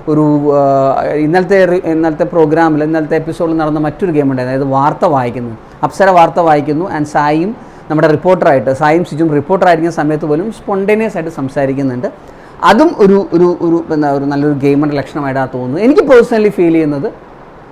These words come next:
സിജോ കപ്പടിക്കും എന്ന് തന്നെയാണ്. കാരണം ഇതുവരെയായിട്ടും എനിക്ക് ടോപ്പ് ത്രീയിൽ വരും എന്ന് മാത്രമേ ഉണ്ടായിരുന്നുള്ളൂ വിശ്വാസം. പക്ഷേ എനിക്കിപ്പോൾ പേഴ്സണലി തോന്നുന്ന ഒരു ഗട്ട് ഫീലിംഗ്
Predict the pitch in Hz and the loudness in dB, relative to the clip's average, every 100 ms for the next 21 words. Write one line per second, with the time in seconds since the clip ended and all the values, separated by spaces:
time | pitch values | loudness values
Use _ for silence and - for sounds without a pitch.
0 | - - - 214 190 185 147 160 147 147 | -20 -20 -4 2 2 2 2 2 -2 -2
1 | 147 123 127 123 127 120 120 165 180 208 | -6 -6 -4 -2 -2 -4 -6 2 4 4
2 | 226 - - 214 220 254 247 233 226 214 | 0 -8 -4 4 6 8 8 8 6 4
3 | 214 208 190 196 - 240 240 226 196 196 | 2 4 4 4 4 4 6 4 4 4
4 | 190 175 180 160 165 165 143 135 131 127 | 2 0 2 0 2 0 2 0 0 -2
5 | 120 110 120 131 160 202 202 190 226 190 | -4 -4 -6 -4 0 2 2 0 -2 0
6 | 190 190 - 247 247 240 226 - - - | 2 2 2 2 4 4 0 -12 -14 2
7 | 190 214 214 185 147 143 143 147 - 143 | 6 6 4 2 2 2 2 0 0 0
8 | 135 | 0